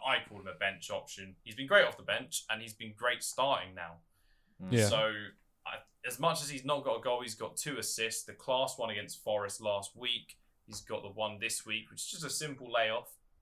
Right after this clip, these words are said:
Speaker 1: but he's influencing games. And Son, at the moment, isn't. And I think, more than anything,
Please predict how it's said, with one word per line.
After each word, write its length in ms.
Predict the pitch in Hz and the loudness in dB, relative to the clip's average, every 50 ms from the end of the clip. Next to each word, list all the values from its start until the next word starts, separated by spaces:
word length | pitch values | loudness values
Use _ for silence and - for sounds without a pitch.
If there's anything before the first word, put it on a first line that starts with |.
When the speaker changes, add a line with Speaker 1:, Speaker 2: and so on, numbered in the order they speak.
| - | 2
Speaker 1:
but 320 | - 127 113 101 - - - _ _ _ _ _ _ _ _ _ _ _ _ _ | 4 6 6 6 4 0 -6 _ _ _ _ _ _ _ _ _ _ _ _ _
he's 180 | - 123 113 110 - | -14 -12 -8 -2 0
influencing 680 | 131 131 127 113 - 120 117 113 98 - - 104 101 | 0 0 0 -4 -10 -10 -8 -8 -6 -8 -8 -6 -2
games. 380 | 101 110 104 98 92 92 92 92 | 0 2 2 2 0 -6 -12 -8
And 100 | 95 - | -4 -2
Son, 420 | - - 147 139 - - - - 104 | 0 2 2 2 2 2 0 -4 -8
at 60 | 104 | -6
the 80 | - 107 | -6 -4
moment, 400 | 107 113 120 113 110 104 101 101 - - | 0 0 0 0 -2 -8 -12 -14 -14 -14
isn't. 300 | 104 98 92 92 90 85 82 _ _ _ _ - - | -12 -12 -12 -14 -16 -20 -20 _ _ _ _ -6 -4
And 80 | 101 | -4
I 60 | 101 101 | -4 -4
think, 380 | - - 120 110 - - - _ _ _ _ _ _ _ _ _ _ _ _ _ _ _ _ _ _ _ _ _ _ _ _ - _ _ _ - | -4 -8 -8 -8 -10 -16 -20 _ _ _ _ _ _ _ _ _ _ _ _ _ _ _ _ _ _ _ _ _ _ _ _ -20 _ _ _ -4
more 240 | 135 160 185 196 | -2 0 0 0
than 120 | 196 175 170 | 0 2 0
anything, 640 | 165 156 139 131 - - 104 101 104 104 101 - | 0 0 0 -4 -6 -4 -2 -2 -2 -4 -8 -14